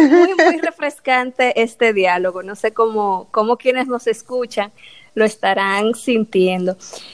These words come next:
Speaker 1: Y a,
Speaker 2: Ay, gracias.
Speaker 1: a propósito de que, no sé, de tu, de tu diálogo me llevo, entre otras cosas,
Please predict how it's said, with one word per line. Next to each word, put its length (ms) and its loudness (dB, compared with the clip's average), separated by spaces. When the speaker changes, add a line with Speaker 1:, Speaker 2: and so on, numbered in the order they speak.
Speaker 1:
Y 420 2
a, 180 2
Speaker 2:
Ay, 260 -4
gracias. 300 0
Speaker 1:
a 20 -8
propósito 720 -6
de 160 -2
que, 760 2
no 200 0
sé, 280 0
de 100 -2
tu, 240 -8
de 140 2
tu 140 -8
diálogo 380 0
me 140 -2
llevo, 220 0
entre 240 -6
otras 300 -6
cosas, 580 -8